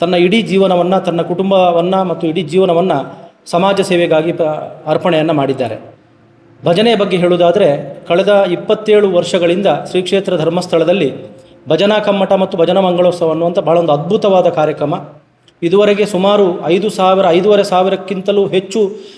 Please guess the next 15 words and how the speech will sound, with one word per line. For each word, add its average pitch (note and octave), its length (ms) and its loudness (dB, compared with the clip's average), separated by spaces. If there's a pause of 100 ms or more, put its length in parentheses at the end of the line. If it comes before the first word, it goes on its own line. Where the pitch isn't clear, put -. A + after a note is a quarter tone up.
(120)
ಭಜನಾ G3 300 2
ಮಂಡಳಿಯ F#3+ 460 2 (320)
ಭಜಕರಿಗೆ F3+ 760 0
ವಿಶೇಷವಾದ F3+ 580 0
ತರಬೇತಿ, E3+ 460 0
ಸುಮಾರು D#3+ 260 -4
ಏಳು F3+ 220 2
ದಿನಗಳ D#3+ 260 0
ಕಾಲ D3+ 420 0 (460)
ಶ್ರೀ F#3 120 2
ಕ್ಷೇತ್ರದಲ್ಲಿ F3 480 0
ತರಬೇತಿ, D3 520 0 (540)
ಸುಮಾರು G3 360 2
ಹತ್ತು F#3 360 -4
ಸಾವಿರಕ್ಕೂ G3 800 0